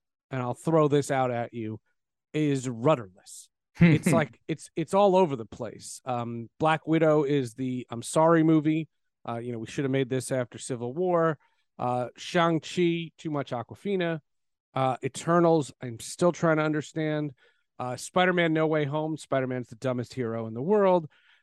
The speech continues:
Speaker 1: Um, Doctor Strange was all over the place,
Speaker 2: Right.
Speaker 1: connected to WandaVision. Um, Thor Love and Thunder was, uh, yuck, yuck, yuck, and
Speaker 2: Mm. <laughs>
Speaker 1: less story, story, story.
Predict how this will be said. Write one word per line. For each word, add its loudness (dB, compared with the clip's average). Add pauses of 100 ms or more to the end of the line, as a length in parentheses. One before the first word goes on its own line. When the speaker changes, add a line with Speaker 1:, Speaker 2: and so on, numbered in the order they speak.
(120)
Speaker 1:
Um, 4 (140)
Doctor 2
Strange -2
was -16 (320)
all 8
over 2
the -4
place, -6 (120)
Speaker 2:
Right. -4
Speaker 1:
connected 2
to 0
WandaVision. 4 (400)
Um, -6
Thor 4
Love 2
and -6
Thunder 0
was, -10
uh, -10
yuck, -4
yuck, -2
yuck, 2 (220)
and -4
Speaker 2:
Mm. 0
<laughs> -
Speaker 1:
less -4
story, 0
story, -6
story. 0